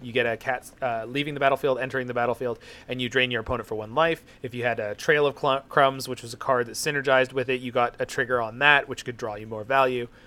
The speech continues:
Um, this is very similar. The, uh, Underworld Cookbook, uh, is a one mana artifact. It taps to discard a card, and then you create a food token.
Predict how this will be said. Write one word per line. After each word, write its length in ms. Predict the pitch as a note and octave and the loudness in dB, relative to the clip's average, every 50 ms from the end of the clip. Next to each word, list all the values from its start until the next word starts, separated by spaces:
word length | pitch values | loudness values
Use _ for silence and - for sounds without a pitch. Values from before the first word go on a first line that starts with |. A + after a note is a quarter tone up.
| - - - - A#2 | -20 -20 -20 -8 -4
Um, 340 | A#2 A#2 A2+ A2 A2 A2 A2 B2 | -2 0 0 -2 -4 -10 -8 -6
this 160 | D3 E3+ F3+ | -6 -4 -4
is 80 | F3 | 2
very 180 | E3 E3+ D#3+ D3 | 4 4 4 4
similar. 420 | - - - D#3+ D#3 C#3+ C3 B2+ | 4 0 -2 -2 2 4 2 2
The, 300 | B2 A#2 A#2+ A#2+ A#2 A#2+ | 2 0 -2 -2 -2 -2
uh, 200 | - B2+ A#2+ A#2+ A2+ | 0 0 0 0 0
Underworld 440 | C3 C#3 D3+ D3+ C#3+ C#3+ C3+ B2+ C3 | 0 0 2 2 4 4 2 2 -2
Cookbook, 640 | - - D#3+ - - - C#3+ B2+ A#2+ - - - - - - - - - | -4 -4 -4 -4 -4 0 0 0 0 0 -4 -14 -20 -20 -20 -20 -20 -10
uh, 380 | - A#2+ A#2 A#2 A#2 A2+ A2+ A2+ - B2+ | -4 -2 0 2 2 2 0 -2 -4 -6
is 100 | B2 A#2+ | -4 -4
a 60 | A#2+ | -2
one 180 | A2+ C3 C3+ | 0 0 0
mana 220 | C3+ C3+ C3 C3 B2+ | 2 0 0 0 0
artifact. 580 | B2 B2 B2 B2 A#2+ - B2+ B2 B2 A#2+ A#2+ | 0 0 0 0 0 -2 -4 -4 -4 -6 -8
It 80 | A#2+ - | -12 -14
taps 400 | - - C3+ B2+ B2+ B2 - - | -4 -2 0 0 0 0 -4 -10
to 180 | - - B2+ A#2 | -10 -10 -10 -10
discard 400 | A2 A#2+ - - - C3+ A#2 A#2 | -10 -12 -14 -8 -6 -6 -6 -6
a 40 | |
card, 500 | - - - C#3+ C3+ C3 B2+ B2+ B2+ A#2+ - - - - - | -8 -6 -2 0 0 2 0 0 -2 -4 -8 -14 -20 -20 -12
and 160 | - A#2+ B2+ | -12 -8 -8
then 80 | B2 A#2+ | -6 -8
you 80 | A#2+ A#2 | -8 -8
create 240 | - C3+ B2 A2+ | -6 -6 -4 -4
a 20 | G#2+ | -6
food 280 | - - B3+ C4 A3 | -6 -6 -8 -8 -6
token. 460 | - E3 C#3 A#2+ - B2+ A2+ A#2 B2 | -2 -2 -2 -2 -2 -4 -8 -8 -12